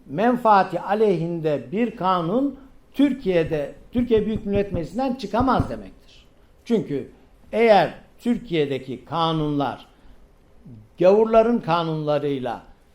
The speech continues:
zıtlaşırsa Türkiye'deki elinin tersinden iteceksin geri, gavurlarınkini kabul edeceksin. Bu iki bin dört yılında yapılmış bir anayasa değişikliği. Şu anda,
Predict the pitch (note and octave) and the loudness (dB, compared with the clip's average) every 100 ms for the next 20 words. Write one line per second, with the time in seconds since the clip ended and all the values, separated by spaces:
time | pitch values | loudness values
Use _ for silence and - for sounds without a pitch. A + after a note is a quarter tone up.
0 | _ _ _ _ - B2+ A3 A3 A#3 - | _ _ _ _ -8 0 0 2 2 2
1 | B3+ - C4+ C#4 C#4 - - _ _ - | -4 0 -2 -2 -6 -20 -20 _ _ -20
2 | _ - C4+ C4+ G#3 D#3+ D3 - C#3 A2 | _ -4 -2 0 0 0 -2 -4 -8 -8
3 | - - - - _ _ _ - G3+ G3+ | -14 -20 -20 -20 _ _ _ -4 -2 0
4 | G#3 F3+ E3+ G3 - F#3+ D#3+ C#3+ - - | -2 0 2 2 2 -6 -4 -6 -6 0
5 | G3+ A#3 A#3+ A#3+ C4 B3 B3+ C#4+ C#4 - | 2 2 0 -2 0 2 2 0 -4 -14
6 | - - - - - - - _ - _ | -20 -20 -20 -20 -20 -20 -20 _ -20 _
7 | - C4 B3+ B3 A#3 G#3 G#3+ G#3 D3 A#2+ | -4 4 4 4 0 0 -4 -2 -2 -4
8 | G#2+ F#2+ - - - - G#3 B3 G3 - | -8 -12 -16 -20 -20 -6 0 0 0 -6
9 | - - - - - - - G#3 - A#3 | -18 -20 -18 -20 -20 -20 -10 -6 -2 0
10 | A3+ G#3 B3 A#3+ F#3+ E3+ E3+ D#3+ - D#3 | 0 4 2 2 -4 -2 0 -2 -4 -8
11 | C#3+ - B3+ B3+ - - - - G3+ A#3 | -10 -8 -8 -8 -14 -20 -20 -6 -2 2
12 | C4 A3 D#3 B2 A2+ - G2+ A#2+ A#2+ - | 2 0 -2 -4 -8 -10 -18 -14 -10 -2
13 | A#3 A3 F3 D3+ | 0 0 -2 -6